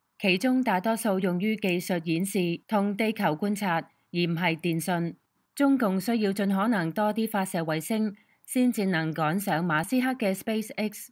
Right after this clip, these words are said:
發射嘅由六千幾顆低地球軌道衛星組成嘅星鏈。先前，中共搶喺二零二零年十一月，國際電信聯盟I T U秘書長亦有中國人出任期間，向I T U提供以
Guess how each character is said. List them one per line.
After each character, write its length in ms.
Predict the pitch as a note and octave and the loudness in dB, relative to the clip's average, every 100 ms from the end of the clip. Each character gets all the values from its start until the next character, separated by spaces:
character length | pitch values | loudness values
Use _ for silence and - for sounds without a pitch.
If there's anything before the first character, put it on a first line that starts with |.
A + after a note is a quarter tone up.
| _ - | _ -2
發 120 | A3 | -2
射 200 | G#3+ G3 | 0 0
嘅 160 | G#3 G#3 | 0 0
由 240 | F#3+ F3 | 2 2
六 120 | F#3 | 0
千 340 | F3 - C#4+ C#4 | -2 0 2 2
幾 180 | F3 E3 | 0 0
顆 240 | E3 D#3+ | 0 0
低 200 | - G#3+ | 0 -2
地 180 | F#3+ E3 | -2 -2
球 240 | F#3 D#3 | 0 0
軌 200 | D3+ E3+ G3 | 0 -2 0
道 140 | F3+ | -2
衛 220 | E3+ F3 | 0 -2
星 240 | F3 B3+ B3 | -2 0 0
組 300 | F3 D3 F#3+ | 0 -2 -2
成 180 | E3+ | -2
嘅 160 | D#3+ F3+ | -2 -4
星 220 | F#3 A3 | -2 -2
鏈。 380 | G#3+ D3+ D3+ F#3+ _ _ _ _ | 0 0 -2 -4 _ _ _ _
先 260 | - D4 C#4 | 0 2 2
前， 340 | G#3 D#3+ D3 - | 2 0 -2 -4
中 220 | A3+ A3 | -2 0
共 260 | F#3+ F3 E3+ | 0 0 -2
搶 240 | F#3 E3+ | 0 0
喺 60 | F#3 | 0
二 280 | F#3+ E3+ E3 | 0 0 0
零 80 | D#3 | 0
二 140 | E3 | 0
零 140 | D#3 D3+ | 0 0
年 180 | D3+ | -2
十 100 | D3+ F3 | -4 -4
一 100 | G#3+ | 0
月， 220 | F#3 E3 - _ - | 0 0 -4 _ -2
國 160 | F#3+ F#3+ | -2 0
際 200 | G#3+ G3+ | -2 0
電 240 | F#3+ F3 | 0 0
信 280 | F3+ G3 G3 | 0 0 0
聯 160 | D#3+ D#3 | 0 0
盟 260 | D3 D3 - _ _ | -2 -4 -8 _ _
I 220 | G3 G3 | -2 0
T 200 | G3 G#3 | 0 -4
U 300 | F3 F#3+ F#3 - _ - | -2 -2 -2 -6 _ -2
秘 180 | E3+ F3 | 0 0
書 180 | G#3+ | -2
長 360 | G3 D#3+ D#3 F#3+ | -2 0 0 0
亦 160 | F3 E3 | -2 0
有 180 | D#3 | -2
中 240 | E3+ B3+ B3+ | 0 2 2
國 160 | G#3+ | 0
人 240 | F#3 D#3+ D#3+ | 0 0 0
出 100 | A#3+ G3+ | -4 -2
任 160 | E3+ | -4
期 200 | E3+ C#3+ | -2 -4
間， 320 | G3 G3 G3 - _ _ _ - | -2 0 -2 -6 _ _ _ -2
向 160 | F#3+ F#3 | -2 0
I 220 | G#3+ G#3 | -2 -4
T 200 | A3 G3+ | -4 -4
U 160 | G#3 | -4
提 240 | G#3 F3+ C#3 | -2 -2 -2
供 240 | G#3 G3+ | -2 -2
以 280 | E3 D3+ | 0 -2